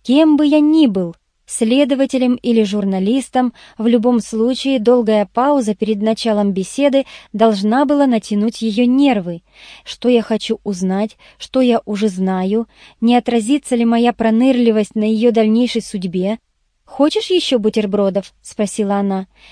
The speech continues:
Я покрутил головой и промокнул губы салфеткой. "Молодец, баба, вот это выдержка!" Интересно, останется ли она такой же невозмутимой,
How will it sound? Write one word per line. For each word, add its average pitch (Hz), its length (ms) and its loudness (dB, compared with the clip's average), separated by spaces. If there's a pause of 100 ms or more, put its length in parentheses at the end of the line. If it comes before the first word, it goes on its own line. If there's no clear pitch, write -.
(100)
Я 247 200 0
покрутил 254 520 0
головой 226 480 2
и 226 180 -6
промокнул 226 560 -2
губы 214 260 -2
салфеткой. 185 800 -6 (380)
"Молодец, 202 960 0
баба, 185 580 -4 (280)
вот 196 320 -2
это 262 260 0
выдержка!" 190 880 -4 (300)
Интересно, 247 640 0
останется 262 680 -2
ли 240 80 0
она 240 300 0
такой 254 340 0
же 226 120 -2
невозмутимой, 214 880 0